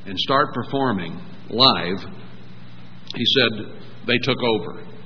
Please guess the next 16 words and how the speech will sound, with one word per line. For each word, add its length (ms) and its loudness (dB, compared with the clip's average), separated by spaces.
He 100 -2
says, 260 2
"I 120 10
could 200 4
not 720 2
put 200 0
together 680 2
the 100 -6
comedy 640 2
I 120 0
gave 680 0
without 360 0
the 100 -2
help 280 -2
that 160 -6
they 340 -2